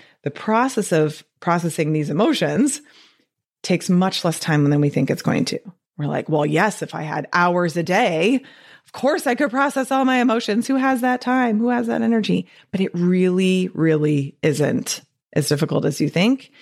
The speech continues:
And it doesn't take as much energy or as much time as you think it will. I see this time, time again. I remember being totally shocked and <laughs> surprised about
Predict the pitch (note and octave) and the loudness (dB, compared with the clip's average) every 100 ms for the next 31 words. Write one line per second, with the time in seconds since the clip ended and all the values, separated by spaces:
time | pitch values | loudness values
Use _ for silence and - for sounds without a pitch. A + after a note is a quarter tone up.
0 | - - D#3+ - - D#3 E3 - D3+ D3 | -12 -2 0 0 0 0 2 0 -2 -2
1 | - D3 F#3 - - D3+ D3+ E3+ D#3+ C#3+ | -6 -2 -2 0 2 2 2 0 0 0
2 | - - - - - - - G3+ - - | -2 -6 -6 -10 -8 -6 0 0 0 -4
3 | - - - - - - - - _ _ | -6 -4 -6 -4 -2 0 -2 -6 _ _
4 | _ _ _ - D3 E3+ D3+ C#3+ - _ | _ _ _ -8 -2 0 0 -2 -8 _
5 | - - B3 B3+ A#3+ G#3 F#3+ D#3 C#3+ - | -10 -2 0 0 0 -2 -2 -4 -4 -2
6 | F3 B3 C4 C4+ C4+ B3+ C4 C4 - - | 0 2 2 2 2 2 0 -2 -8 -2
7 | A#3 B3+ B3 B3 B3 B3+ B3 B3+ C4 E4+ | 0 0 0 -2 -2 -2 -2 -2 0 0
8 | E4 E4 D4 C#4+ C4 | 0 0 2 2 0